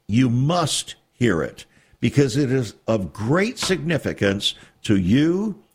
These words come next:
to our world, to our congreg-, to, to our churches, to Protestant churches, and yes, indeed, to the future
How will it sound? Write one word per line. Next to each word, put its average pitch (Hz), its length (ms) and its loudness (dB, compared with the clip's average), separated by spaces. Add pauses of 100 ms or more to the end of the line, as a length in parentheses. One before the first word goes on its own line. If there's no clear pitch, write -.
(540)
to 107 180 2
our 104 140 2
world, 147 760 0 (1600)
to 117 160 2
our 113 160 2
congreg-, 127 680 -2
to, 120 260 2
to 120 220 0
our 101 200 2
churches, 202 680 -4 (440)
to 120 640 2 (300)
Protestant 196 680 0
churches, 185 720 -4 (880)
and 120 220 2
yes, 123 380 0
indeed, 92 640 0
to 98 80 -2
the 87 140 -2
future 78 760 -4